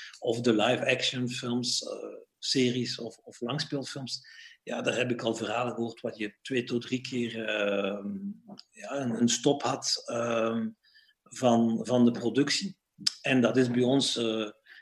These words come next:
helemaal niet gebeurd. We hebben wel wat vertragingen gehad en zo, maar nooit geen volledige stop. Dus ik denk wel dat we nu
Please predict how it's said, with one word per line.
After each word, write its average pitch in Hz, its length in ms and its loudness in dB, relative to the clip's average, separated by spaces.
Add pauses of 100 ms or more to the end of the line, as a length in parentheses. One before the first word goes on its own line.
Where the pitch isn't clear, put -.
(140)
helemaal 120 580 2
niet 127 160 6
gebeurd. 113 400 0
We - 120 -10
hebben 113 180 -10
wel 110 160 -4
wat 110 180 -6
vertragingen 127 720 -4
gehad 127 180 -8
en 117 120 -6
zo, 117 120 -12
maar 107 200 -4
nooit 127 260 0
geen 113 260 -12
volledige 104 380 -10
stop. - 440 -6 (640)
Dus 135 140 6
ik 143 100 6
denk 147 220 6
wel 147 200 10
dat 156 160 8
we 147 80 2
nu 151 500 4